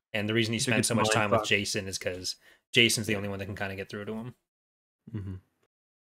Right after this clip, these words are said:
Speaker 2: Yeah, that's a good point. I forgot that Anakin and, um, Mara kinda go off on their own for a bit.
Speaker 1: Yeah.
Speaker 2: I f-, I forget where she's, like, where is she? 'Cause she's, like, somewhere, I can't remember, though.
Speaker 1: Where is Mara right now, or?
Speaker 2: No, like, wh-,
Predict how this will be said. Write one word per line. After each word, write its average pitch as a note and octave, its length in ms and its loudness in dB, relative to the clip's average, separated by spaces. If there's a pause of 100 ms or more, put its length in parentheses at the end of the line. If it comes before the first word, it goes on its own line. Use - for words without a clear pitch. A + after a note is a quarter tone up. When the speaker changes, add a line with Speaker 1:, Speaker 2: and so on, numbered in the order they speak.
Speaker 2:
Yeah, B2 200 4
that's A2 140 -2
a - 20 -4
good A2+ 220 -2
point. B2 140 -6 (160)
I - 40 -8
forgot C#3 400 4
that A#2 240 0
Anakin A2+ 460 0
and, G#2 260 -4 (320)
um, G2+ 480 -6 (720)
Mara A2 340 4
kinda G#2+ 280 0
go G#2 200 2
off G#2 340 -2
on A2 100 0
their G#2+ 140 2
own G#2+ 140 0
for A2+ 120 0
a A2 40 2
bit. A2+ 260 2 (280)
Speaker 1:
Yeah. A2 220 -10 (500)
Speaker 2:
I - 60 -2
f-, C#3+ 120 -2
I F#3+ 80 4
forget C4 280 4
where G3+ 120 10
she's, F3+ 280 2
like, D3 260 6
where F3+ 180 4
is C#3+ 180 8
she? G#2+ 240 0
'Cause A2 160 0
she's, B2+ 200 -2
like, A#2+ 340 2
somewhere, A#2 800 2 (1300)
I - 60 -16
can't E3 100 -8
remember, G#2+ 180 -4
though. G2+ 200 -6 (120)
Speaker 1:
Where A#2+ 140 2
is A#2+ 160 2
Mara A2+ 280 4
right G#2 200 -2
now, F3+ 560 -6
or? G2+ 340 -4
Speaker 2:
No, D#3 300 8
like, C#3+ 180 10
wh-, C#3+ 200 4